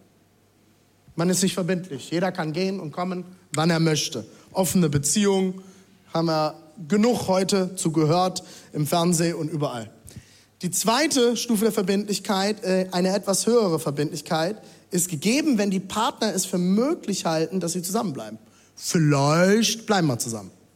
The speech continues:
Man geht eine Beziehung ein. Man sagt, wir sind zusammen, aber wir schauen noch, was kommt. Übrigens auch sehr wichtig für alle Christen, die so aufgewachsen sind, wenn man eine Beziehung eingeht, muss man auch auf jeden Fall heiraten. Das ist Gülle,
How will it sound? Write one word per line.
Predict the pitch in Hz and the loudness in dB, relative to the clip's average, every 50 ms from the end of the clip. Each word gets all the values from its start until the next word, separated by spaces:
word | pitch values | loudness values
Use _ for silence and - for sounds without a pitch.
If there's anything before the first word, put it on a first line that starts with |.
| _ _ _ _ _ - _ _ _ - | _ _ _ _ _ -20 _ _ _ -4
Man | 147 156 147 | -2 0 2
geht | 147 185 196 208 202 202 - - - - - | 2 2 2 2 0 -4 -10 -16 -20 -8 -4
eine | 165 165 170 | -2 0 0
Beziehung | 170 170 165 - - 208 214 190 156 139 127 | 0 0 -2 -2 -2 0 0 0 0 -2 -4
ein. | 123 127 123 117 113 110 - - - - - - _ _ | -8 -10 -10 -12 -12 -14 -16 -20 -20 -20 -20 -20 _ _
Man | 143 147 151 151 | 0 2 2 4
sagt, | 143 170 170 175 185 180 - - | 4 4 4 4 2 0 0 2
wir | 170 202 202 196 | 4 4 6 4
sind | 180 165 202 196 185 | 4 2 2 0 0
zusammen, | - 185 160 196 208 226 226 | -2 -2 0 0 0 0 0
aber | 202 185 170 160 | -2 -2 0 0
wir | 160 160 | 0 0
schauen | - - 190 180 175 180 185 | 2 0 0 0 2 2 2
noch, | 185 175 175 - - - - | 0 0 -2 -6 -12 -14 -6
was | - 160 160 - - | -2 -2 -2 -2 -2
kommt. | - 202 160 123 117 113 - - - _ _ _ _ _ _ _ _ _ _ _ _ _ _ _ - - _ _ - - - - - - _ _ _ _ _ _ _ _ _ _ _ _ _ | -2 -2 -2 -2 -6 -12 -18 -20 -20 _ _ _ _ _ _ _ _ _ _ _ _ _ _ _ -20 -20 _ _ -20 -20 -20 -20 -20 -20 _ _ _ _ _ _ _ _ _ _ _ _ _
Übrigens | - 262 220 254 247 208 - | -2 2 2 4 2 2 2
auch | - 233 240 | 0 0 2
sehr | 226 - 254 214 | 2 2 2 2
wichtig | 254 247 - 262 220 | 2 0 0 -2 -2
für | - 226 180 | -2 -2 0
alle | 196 214 202 | 0 0 0
Christen, | - 220 233 220 226 - 233 220 | 0 0 0 -2 -2 -4 -4 -4
die | 208 | -2
so | 190 202 190 | -2 0 0
aufgewachsen | 185 202 190 - 214 202 196 196 - 208 196 | 0 -2 -2 -2 -2 -2 -2 -2 -2 -4 -2
sind, | 170 202 196 | 0 0 0
wenn | 190 185 190 | 0 -2 -2
man | 196 190 196 190 190 180 185 | -4 -2 -2 -2 -2 -2 0
eine | 185 180 180 | 0 0 0
Beziehung | 170 165 - 208 208 196 185 | 0 0 -2 -2 -2 -4 -4
eingeht, | - 175 190 190 190 185 190 | -6 -6 -4 -4 -4 -4 -2
muss | 185 180 - | -4 -4 -2
man | 190 170 165 | -2 -4 -4
auch | 156 | -4
auf | 170 160 - | -4 -4 -4
jeden | 165 165 | -4 -4
Fall | 165 - 151 147 | -4 -6 -6 -4
heiraten. | 147 156 165 165 151 139 139 - 127 | -2 -2 -2 0 -2 -4 -4 -6 -8
Das | 135 135 - | -6 -6 -6
ist | 147 139 - | -6 -6 -4
Gülle, | - 143 143 139 117 98 | -2 0 0 0 0 -4